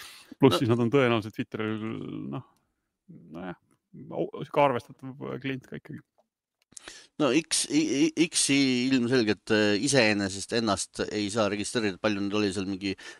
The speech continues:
Speaker 2: sadu
Speaker 1: Sada-,
Speaker 2: neid, äh,
Speaker 1: sada
Speaker 2: X-iga
Speaker 1: loomulikult, jah.
Speaker 2: seotud, äh, kaubamärke oli sellega seotud. Aga
Speaker 1: Mm.
Speaker 2: nagu siin ekraanilt näete, kes meid otse vaatavad, äh, või pärast Youtube'is,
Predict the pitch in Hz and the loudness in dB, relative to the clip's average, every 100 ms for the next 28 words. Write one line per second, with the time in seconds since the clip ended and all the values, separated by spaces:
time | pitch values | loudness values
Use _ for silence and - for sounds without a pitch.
0 | _ - 131 120 101 98 98 95 139 104 | _ 0 2 2 0 0 0 -2 -2 0
1 | 95 175 107 123 113 127 120 120 110 - | 2 2 2 4 4 4 2 2 -4 -2
2 | 113 104 104 120 123 107 110 120 - 98 | 0 0 0 2 2 2 0 -2 -2 -4
3 | 90 98 92 92 107 - 90 - - - | -2 -4 -4 -2 -4 -4 -12 -16 -18 -16
4 | - - - 120 127 123 107 104 101 143 | -14 -14 -4 0 2 4 4 4 2 2
5 | 143 165 143 123 120 123 - 113 104 104 | 2 4 2 2 2 2 2 2 2 0
6 | 110 113 101 113 - 107 - 107 104 - | -4 -4 -4 -6 -4 -4 -2 0 0 -2
7 | 104 101 113 101 87 101 98 95 - 113 | -4 -4 -2 -2 -2 -4 -4 -8 -4 -6
8 | - 113 95 95 | -4 -6 -6 -10